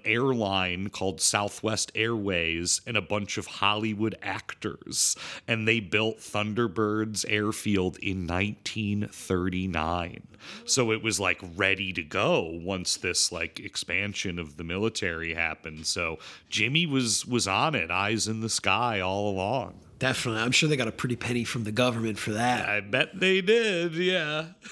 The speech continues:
Speaker 1: <laughs> I think Cagney was in on it. You know, a whole bunch of 'em were in on the deal. Well, Andy, uh,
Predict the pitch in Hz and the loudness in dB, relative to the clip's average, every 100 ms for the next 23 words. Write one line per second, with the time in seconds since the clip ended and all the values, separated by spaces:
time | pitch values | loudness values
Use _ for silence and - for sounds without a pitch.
0 | - - _ - - - 135 123 120 120 | -18 -20 _ -20 -12 -2 -2 0 0 2
1 | 123 123 120 113 120 123 120 117 117 131 | 0 -2 -2 0 0 0 0 0 0 2
2 | 135 123 127 160 117 117 110 113 95 90 | 2 4 4 2 2 -2 -2 -4 -2 -4
3 | 87 90 92 90 87 87 87 92 92 87 | -4 -2 0 0 -4 -6 -4 -2 0 -2
4 | 82 87 - _ _ 135 156 208 214 196 | -6 -10 -16 _ _ 2 2 2 -2 0
5 | 190 196 196 220 208 214 208 - 139 139 | 0 2 2 2 2 2 0 0 0 2
6 | 135 | 0